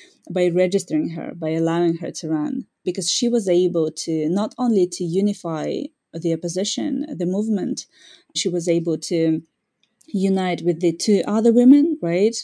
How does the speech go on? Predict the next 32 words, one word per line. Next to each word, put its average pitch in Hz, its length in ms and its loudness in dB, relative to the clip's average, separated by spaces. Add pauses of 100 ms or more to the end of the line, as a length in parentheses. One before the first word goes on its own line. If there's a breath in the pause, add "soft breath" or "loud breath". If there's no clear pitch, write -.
(360)
who 175 120 0
represented 175 840 -2
those 160 300 -2
men 180 360 0
who 180 80 0
were 160 360 0
banned 180 380 -2
from 165 220 -2
running 190 360 -2
in 214 140 -2
the 214 80 0
elections. 233 520 -2 (640 loud breath)
But 196 420 2
those 220 480 4 (300)
three 220 200 8
women 190 360 2
together 165 480 -2
were 165 300 -6
able 185 320 2
to 170 180 -4
unite 165 560 0 (220)
the 262 160 6
whole 262 180 8
society. - 720 -6 (480 soft breath)
Why? 202 580 -2
Because 208 320 0
firstly, 180 640 -4
that 175 360 -4
they 180 240 -2
were 175 200 2
completely 170 840 0 (300)
different 175 460 0